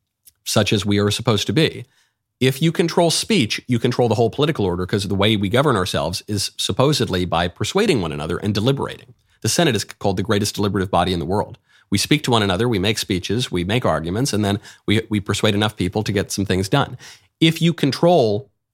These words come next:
speech in the public square, you control effectively the whole political order. And that's what these unaccountable billionaires in Silicon Valley had been doing,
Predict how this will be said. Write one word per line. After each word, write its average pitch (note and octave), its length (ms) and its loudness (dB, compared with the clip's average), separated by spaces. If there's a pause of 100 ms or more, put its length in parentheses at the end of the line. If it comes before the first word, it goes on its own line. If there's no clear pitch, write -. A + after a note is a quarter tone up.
(100)
speech - 600 -2
in B2 80 2
the A#2 60 2
public A#2 240 2
square, A2 340 2 (200)
you C3 100 2
control C3 560 2
effectively C3 480 0
the F#2 100 0
whole A2 140 2
political G2+ 360 0
order. A#2+ 200 0
And G2 160 -2
that's G#2+ 240 0
what G#2+ 200 0 (280)
these G2+ 240 0
unaccountable F#2+ 720 0
billionaires A2 600 0
in - 40 -4
Silicon F2+ 400 0
Valley E2 380 -2 (180)
had A2 120 2
been A#2+ 140 4
doing, D3+ 300 2